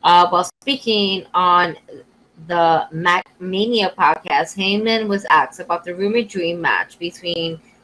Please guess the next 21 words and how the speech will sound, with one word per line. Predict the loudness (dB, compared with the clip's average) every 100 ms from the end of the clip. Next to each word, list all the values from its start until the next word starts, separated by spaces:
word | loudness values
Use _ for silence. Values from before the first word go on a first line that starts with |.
| _
Reigns | 2 2 2 2
and | 2
The | 4
Rock. | 4 2 -6 _ _ _ _ _ _ -12
The | -4
special | 0 2 0
counsel | 4 6 6 4 -2 -2
of | -4
the | -4
Tribal | -2 -2 -4
Chief | -10 -8 -8
said | -6 -2 -2 -2 -8 _ _ _ _ _
he | -6
would | -2 0
advise | 6 8 8 4 -4 -8
Reigns | -2 -2 0 -6 -10
to | -18 -8
face | -6 -6 -8
The | -4
Rock, | 2 4 2 -2
but | -6 -6